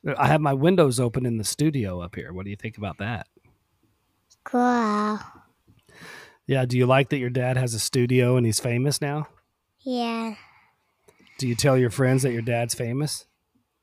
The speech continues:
Speaker 2: Yeah.
Speaker 1: Do they think that's cool?
Speaker 2: Yeah.
Speaker 1: Who's your best friend?
Speaker 2: Um, Cohen.
Speaker 1: Oh, yeah, your brother?
Speaker 2: Yeah, Cohen.
Speaker 1: Oh,
Speaker 2: It's
Speaker 1: Colin?
Speaker 2: Cohen. Yeah,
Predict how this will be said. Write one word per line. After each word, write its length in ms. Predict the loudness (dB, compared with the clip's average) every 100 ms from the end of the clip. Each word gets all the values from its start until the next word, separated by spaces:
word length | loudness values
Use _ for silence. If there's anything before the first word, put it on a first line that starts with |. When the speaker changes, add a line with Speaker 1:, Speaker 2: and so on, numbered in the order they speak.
| -10
Speaker 2:
Yeah. 360 | -6 -6 -6 -10 -18 -20 _ _ _ _ _ _
Speaker 1:
Do 80 | -4
they 140 | -2
think 240 | -2 -2 -2
that's 220 | -4 -2
cool? 360 | 2 4 2 0 _ _ _ _ _
Speaker 2:
Yeah. 460 | -12 -10 -10 -12 -14 -18 -20 -20 -20 _ 2
Speaker 1:
Who's 180 | 4 4
your 80 |
best 240 | 4 2 2
friend? 460 | -2 -2 -2 -6 -12 _ _ _ _ -20
Speaker 2:
Um, 280 | -16 -18 -20 _ _ _ _ _
Cohen. 560 | -4 0 2 2 0 -2 -12 _ _ _ _ _ _ _ -6
Speaker 1:
Oh, 180 | -4 -2
yeah, 180 | 0
your 160 | 0 0
brother? 340 | 0 0 0 0 _ _ _ _ _ _ _ _ _ _ _ _ _ -14
Speaker 2:
Yeah, 300 | -10 -10 -10 -10
Cohen. 500 | -8 -4 -4 -4 -8 -16 -20 _ _ -20 -20 -20 -20 _ _ _ _ -12 4
Speaker 1:
Oh, 140 | 6
Speaker 2:
It's 220 | 6 0
Speaker 1:
Colin? 380 | -2 2 4 4
Speaker 2:
Cohen. 480 | 4 2 0 -2 -6 -14 -20 -4
Yeah, 320 | 2 4 4